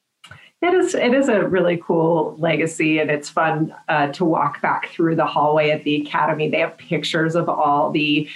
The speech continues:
cadet wing commanders, and to be on the same wall with my dad is, is really neat. I mean, it's a, it's a really tough job because you're in charge of all four thousand cadets. And so it was nice to have him to talk to about it when I was learning about leadership and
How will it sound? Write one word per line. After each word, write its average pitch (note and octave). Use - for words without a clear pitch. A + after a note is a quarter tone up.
cadet F#3+
wing E3
commanders, D3
and D#3+
to G3
be F3+
on F3+
the E3+
same D#3
wall D3
with D3
my D3+
dad D3
is, D3
is A3+
really F#3+
neat. C3
I D#3
mean, C#3+
it's D3
a, D3
it's F3
a E3
really F3
tough -
job D3+
because D#3
you're D3
in D3
charge D3+
of C#3+
all D3
four -
thousand D3
cadets. -
And D3
so C#3+
it -
was G3
nice F#3+
to E3+
have D#3
him D#3+
to E3
talk D3+
to D3
about D3
it D#3
when D3+
I C#3+
was D3+
learning F3+
about E3
leadership E3
and D3+